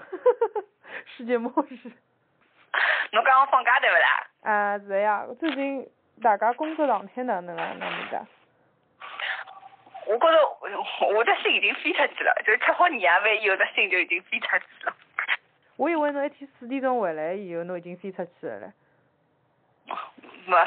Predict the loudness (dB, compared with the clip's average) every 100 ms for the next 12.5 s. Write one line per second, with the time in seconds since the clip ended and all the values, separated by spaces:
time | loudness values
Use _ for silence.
0 | 0 -4 2 4 6 4 4 2 4 4
1 | 2 2 -2 0 -2 -2 -2 2 2 2
2 | 0 -4 -4 -4 0 -2 0 -2 -4 -16
3 | -16 -16 -18 -20 _ -6 -4 -2 -2 -2
4 | -4 -2 -4 -6 -8 -4 -2 -2 -4 -6
5 | -8 -10 -8 -8 -12 -16 -18 _ _ _
6 | _ _ _ _ -4 -2 0 -2 0 0
7 | 4 4 4 4 0 4 4 6 6 4
8 | 2 -6 -4 0 2 4 2 -2 0 2
9 | 4 4 4 2 4 2 2 4 6 4
10 | 2 2 -2 2 2 4 2 2 -2 _
11 | -20 -20 0 6 6 6 4 2 4 4
12 | 2 0 0 0 0